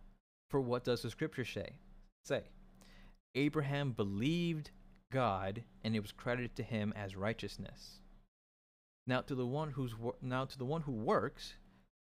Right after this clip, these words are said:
the wages are not credited as favor, but as what is due. But the one who does not work, but believes in him who justifies the ungodly, his faith is credited as righteousness."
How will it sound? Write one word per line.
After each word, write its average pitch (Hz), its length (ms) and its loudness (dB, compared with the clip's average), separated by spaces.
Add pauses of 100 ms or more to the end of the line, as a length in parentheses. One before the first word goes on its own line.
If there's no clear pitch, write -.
the 117 60 2
wages 147 460 4
are 113 260 4
not 120 200 0
credited 151 400 2
as 104 200 0
favor, 160 380 2
but 113 200 -2
as 120 240 0
what 117 160 4
is 110 160 -2
due. 110 440 0 (880)
But 131 180 2
the 135 80 2
one 135 360 0
who 131 180 0
does 120 260 2
not 139 300 2 (180)
work, 92 340 -4 (600)
but 120 160 0
believes 139 400 2
in 135 100 0
him 143 180 0
who 127 140 0
justifies 117 760 2
the 110 140 0
ungodly, 104 680 0 (260)
his 160 280 0
faith 139 400 -2
is 123 100 -6
credited 131 480 -2
as 107 200 0
righteousness." 104 920 -2